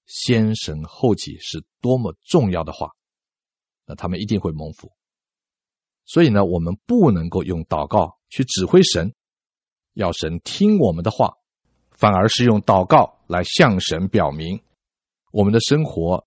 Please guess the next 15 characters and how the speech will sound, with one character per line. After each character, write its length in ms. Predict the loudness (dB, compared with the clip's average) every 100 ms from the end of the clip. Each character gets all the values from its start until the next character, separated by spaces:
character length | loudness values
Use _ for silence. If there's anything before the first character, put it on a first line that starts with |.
| _
是 240 | -10 -8 -10 _ 2
多 260 | 4 6
么 160 | 4 2
的 240 | 2 -4 -10 _ _
以 200 | -8 -8
神 220 | -4 2
的 120 | 2
国 440 | 2 -2 0 -2 -8 _
和 340 | -16 -8 -6
神 320 | -6 -6 -4
的 120 | -2 -2
义 360 | 0 -2 -2 _
为 240 | -10 -8 -2
优 180 | 0 0
先， 320 | 0 -4